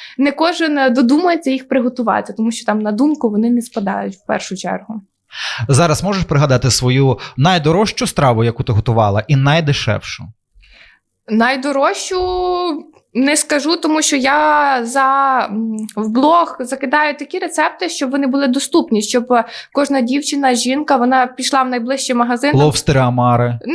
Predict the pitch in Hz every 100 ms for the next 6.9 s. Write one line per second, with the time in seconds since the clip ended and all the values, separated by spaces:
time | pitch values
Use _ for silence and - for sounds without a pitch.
0 | 370 262 - 254 330 339 339 285 208 220
1 | 359 254 190 220 - 226 220 226 311 147
2 | 151 156 147 135 127 120 113 - 120 -
3 | 143 131 - 110 - - 113 104 104 95
4 | 320 359 359 349 349 339 339 311 294 294
5 | 302 247 220 254 285 269 247 240 294 -
6 | - - 311 220 285 - 262 233 247